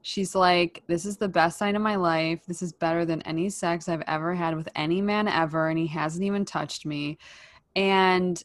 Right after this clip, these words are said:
it occurred to me while I was watching that she's totally giving him, um, the look she gives him in Arcadia when he jokes about christening their fake home.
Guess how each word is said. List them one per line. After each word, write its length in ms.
it 80
occurred 420
to 100
me 140
while 160
I 60
was 180
watching 440
that 260
she's 260
totally 440
giving 400
him, 480
um, 500
the 100
look 200
she 180
gives 280
him 140
in 80
Arcadia 760
when 140
he 80
jokes 340
about 260
christening 520
their 160
fake 300
home. 500